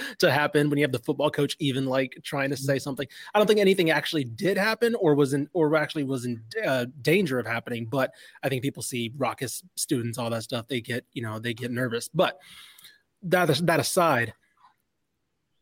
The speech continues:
to me, I love the idea of having a blood rivalry, like, a legitimate, like, hatred rivalry. And I think the Chris Beard thing, you know, Texas and Tech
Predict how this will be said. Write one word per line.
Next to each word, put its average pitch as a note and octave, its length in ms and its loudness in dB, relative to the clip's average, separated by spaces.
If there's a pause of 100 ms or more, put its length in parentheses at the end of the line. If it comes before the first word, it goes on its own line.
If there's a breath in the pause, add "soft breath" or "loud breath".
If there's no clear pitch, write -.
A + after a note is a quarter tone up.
(180)
to - 120 4
me, A3 340 6 (180)
I F#3+ 320 6
love D#3 400 4
the D3+ 160 4
idea B2+ 380 0
of C3+ 280 -6
having A#2 600 -4 (880)
a C#3 80 -2
blood B2 460 -2
rivalry, A2+ 580 -6 (180)
like, C#3+ 260 4
a E3 100 4
legitimate, C3+ 960 2
like, B2 260 -6 (200)
hatred C#3+ 760 0
rivalry. C3 600 -4
And D3 180 0
I C#3 60 0
think D3+ 180 0
the C#3+ 60 0
Chris E3+ 260 2
Beard D#3 320 2
thing, G#3+ 180 -4 (320 loud breath)
you G#3 100 2
know, C#3+ 100 2
Texas G3 360 0
and F3 100 0
Tech D#3+ 180 2